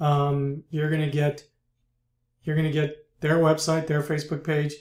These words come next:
their phone number. If you click on email facility, it'll go to that person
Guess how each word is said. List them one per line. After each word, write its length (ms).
their 160
phone 300
number. 400
If 140
you 80
click 240
on 140
email 320
facility, 560
it'll 160
go 260
to 260
that 340
person 520